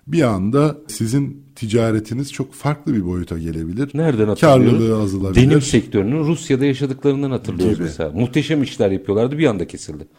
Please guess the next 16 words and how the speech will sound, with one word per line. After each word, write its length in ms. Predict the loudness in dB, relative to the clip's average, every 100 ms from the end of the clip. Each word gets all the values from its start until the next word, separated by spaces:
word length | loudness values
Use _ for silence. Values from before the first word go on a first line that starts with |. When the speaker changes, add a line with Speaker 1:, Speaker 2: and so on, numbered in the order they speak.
| -14
Speaker 1:
Şimdi 460 | -6 -4 -2 -2
burada 500 | 0 2 2 2 0 -12 _ _ _
bir 720 | -16 -10 -8 -4 -4 -4 -12 _ _
olay 360 | 0 4 4 4
meydana 480 | 2 0 -2 -4 -4
geldiğinde 920 | -4 -2 -4 -4 -6 -6 -4 -2 -2 -4 -20 _ _ _ -6
nasıl 440 | 0 0 0 -4
aksiyon 600 | -4 -6 -8 -4 -2 -4
alalım, 540 | -4 -4 -2 -4 -4
nasıl 360 | -4 -6 -8 -6
bir 100 | -6
iletişim 640 | -4 -4 -4 -6 -8 -8 -10
kuralım 500 | -6 -4 -2 -4 -10 _ _ _ _ -10
demektense 1000 | -6 -4 -6 -6 -6 -4 -4 -6 -6 -8 _ _ _ -8
aslında 760 | -6 -4 -2 -2 0 0 0 4
bu 360 | 4 4 -6